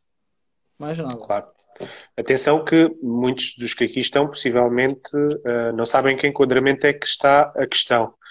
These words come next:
Speaker 2: Mas, obviamente, está direcionado para a per-, para a performance e, e tu deste a tua opinião. A minha opinião vai, vai um pouquinho no, no,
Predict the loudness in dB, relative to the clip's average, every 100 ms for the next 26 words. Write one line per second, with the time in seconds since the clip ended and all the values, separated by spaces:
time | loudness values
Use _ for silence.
0 | -20 -20 _ _ _ -6 -6 -6 _ _
1 | -8 -2 2 2 0 2 4 4 4 4
2 | 4 4 2 4 6 6 4 0 -4 -4
3 | -4 0 0 0 0 0 2 -4 -4 -8
4 | -8 -10 -4 -2 -2 -4 2 0 0 0
5 | 0 0 -4 -20 -20 -12 -2 2 4 4
6 | 4 6 4 4 2 4 4 4 2 2
7 | 2 2 0 -2 -4 -6 -6 -8 -8 -10
8 | -12